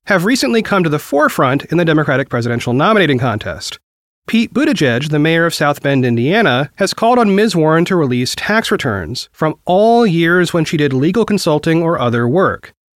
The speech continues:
Miz Warren has previously released eleven years of tax returns."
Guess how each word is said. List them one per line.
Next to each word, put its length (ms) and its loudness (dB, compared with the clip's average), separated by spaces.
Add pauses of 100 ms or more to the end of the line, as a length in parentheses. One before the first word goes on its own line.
(100)
Miz 200 0
Warren 320 2
has 200 -2
previously 480 -2
released 540 0
eleven 400 2
years 380 0
of 160 -10
tax 280 0
returns." 640 -4